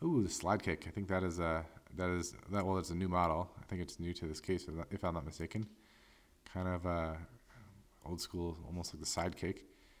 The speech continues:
Uh, oh, and the, uh, uh, the Heavy Hitcher, Heavy Hitcher. Just, uh, picked up that one as well. That one's pretty cool. It's got a, a little, uh, boom that goes down and it'll pick up cars. It'll touch the,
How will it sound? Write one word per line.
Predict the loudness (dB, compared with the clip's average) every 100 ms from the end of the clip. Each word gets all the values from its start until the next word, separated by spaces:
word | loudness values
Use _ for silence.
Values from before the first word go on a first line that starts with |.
| -20 -20 -20 -20 -14 -4
Uh, | -2 0 2
oh, | 2
and | 4
the, | 4 2
uh, | 2 2 0 -4 -6
uh, | -4 -2
the | 0
Heavy | 6 8
Hitcher, | 6 4 -2 0
Heavy | 0
Hitcher. | 0 -2 -2 -6 -8
Just, | -8 -6 -4
uh, | -2
picked | -2 -4
up | 0
that | 2 2
one | 0
as | 0
well. | 2 2
That | 2
one's | -2
pretty | -4 -6
cool. | -4
It's | -4
got | -2
a, | -2 -4 -8 -20 -20 -20 -10
a |
little, | -6 -2 0
uh, | 0
boom | 0 0 0
that | 0
goes | 0
down | 2 2
and | 2
it'll | -2
pick | -4
up | -6
cars. | -2 2 2 2
It'll | -2
touch | -4 -6 -6 -4
the, | -2 -2